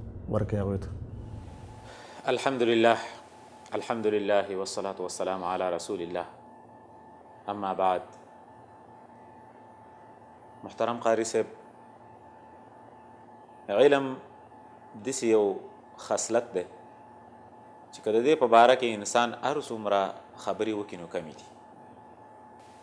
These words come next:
Speaker 2: الله تعالی انسان پیدا که او ده ته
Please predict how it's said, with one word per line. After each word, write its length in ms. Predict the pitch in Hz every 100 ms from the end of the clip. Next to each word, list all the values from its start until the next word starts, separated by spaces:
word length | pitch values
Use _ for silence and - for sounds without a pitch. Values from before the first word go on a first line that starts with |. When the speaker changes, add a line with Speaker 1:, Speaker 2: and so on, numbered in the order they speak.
| - - - - - - - -
Speaker 2:
الله 200 | 113 120
تعالی 360 | 123 143 175 156
انسان 380 | 139 - 151 151
پیدا 320 | 131 123 139
که 220 | 139 139 - - - - - - - - - - - - - - - - - - - - - - -
او 200 | 104 104
ده 160 | 104
ته 340 | 156 143 139